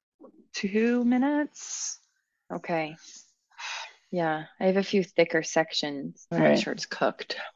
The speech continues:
Speaker 1: Two twenty is what I'm aiming for here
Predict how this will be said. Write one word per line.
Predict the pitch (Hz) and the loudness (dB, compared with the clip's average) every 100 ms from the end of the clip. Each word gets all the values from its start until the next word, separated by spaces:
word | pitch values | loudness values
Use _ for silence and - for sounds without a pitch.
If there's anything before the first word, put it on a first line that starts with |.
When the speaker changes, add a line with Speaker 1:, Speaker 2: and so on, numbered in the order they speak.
| _ _ _ - | _ _ _ 4
Speaker 1:
Two | 233 | 6
twenty | 214 180 165 147 147 | 6 8 8 8 6
is | 151 | 8
what | 160 | 8
I'm | 156 147 | 10 10
aiming | 156 143 135 180 | 8 6 2 2
for | - 135 | 4 4
here | 185 151 165 | 6 6 4